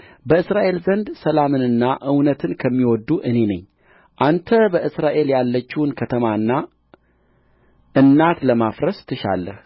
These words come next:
ስለ ምንስ የእግዚአብሔርን ርስት ትውጣለህ? ብላ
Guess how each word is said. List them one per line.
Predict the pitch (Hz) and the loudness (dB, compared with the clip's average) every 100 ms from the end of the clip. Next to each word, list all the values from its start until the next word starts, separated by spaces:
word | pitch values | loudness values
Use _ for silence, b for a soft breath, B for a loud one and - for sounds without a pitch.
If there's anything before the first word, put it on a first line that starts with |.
| - | -8
ስለ | - 233 | 0 0
ምንስ | 214 185 165 | 2 -2 -2
የእግዚአብሔርን | 165 131 117 127 123 117 120 | -2 0 0 0 2 0 -2
ርስት | 117 120 - _ b b b - | -6 -8 -14 _ b b b 0
ትውጣለህ? | 123 117 - 123 175 127 123 | 0 0 -2 0 0 -2 -6
ብላ | 117 | 0